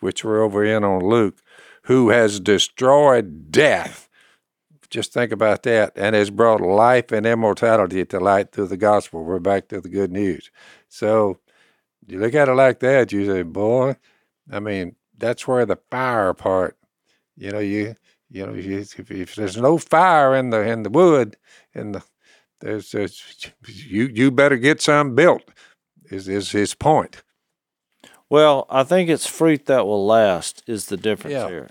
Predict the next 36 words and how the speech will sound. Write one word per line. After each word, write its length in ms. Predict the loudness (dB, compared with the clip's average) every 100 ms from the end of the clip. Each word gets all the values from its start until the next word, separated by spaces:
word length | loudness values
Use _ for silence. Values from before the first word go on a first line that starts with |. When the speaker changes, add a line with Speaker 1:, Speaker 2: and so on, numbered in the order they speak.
| 0
Speaker 2:
Look, 320 | 2 2 0
and, 160 | -6 -6
Speaker 1:
Yeah. 180 | -8 -16 _
Speaker 2:
um, 180 | -20 -14 -2
people 360 | -2 2 4
ask 260 | 4 4 0
me 100 | -4
about 280 | 2 2 2
miracles, 520 | 0 0 0 -4 -4
and 80 | -2
I'm 120 | -2
like, 280 | 0 -2 -2
"You 80 | -4
know 140 | 0
what? 300 | 2 0 -2
Yeah, 260 | -4 -2 -2 -2
do 120 | 0
I 100 | 2
believe 240 | 2 0
in 100 | -2
miracles?" 400 | -2 -2 -2 -4
I'm 140 | -4 0
like, 180 | 0 -2
"Yes, 460 | 0 2 2 -2 -10
but 300 | -2 0 -2 _ _ _ _ -8
I'm 160 | -6 0
not 200 | 0 2
near 180 | 2 2
as 120 | 0
excited 800 | -6 -4 0 2 2 0 -4 -6 _ _ _ _ _ _ _ _
about 360 | -4 2 2 2
that 320 | 2 4 2
as 220 | -2 0
I 160 | 0 2
am 200 | 0 -2
Jesus." 540 | -4 -4 -6 -16 -20